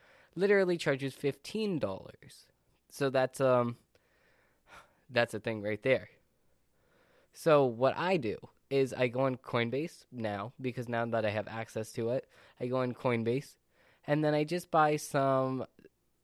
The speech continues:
um, U S D token, which is the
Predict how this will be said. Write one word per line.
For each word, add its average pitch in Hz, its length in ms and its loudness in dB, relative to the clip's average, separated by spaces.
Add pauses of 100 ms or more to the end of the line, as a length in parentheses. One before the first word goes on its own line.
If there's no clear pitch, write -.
(140)
um, 113 560 -2 (260)
U 135 120 0
S 135 140 -4
D 113 140 -6
token, 135 480 -4 (1160)
which 127 500 -4
is 127 440 2
the 120 420 -2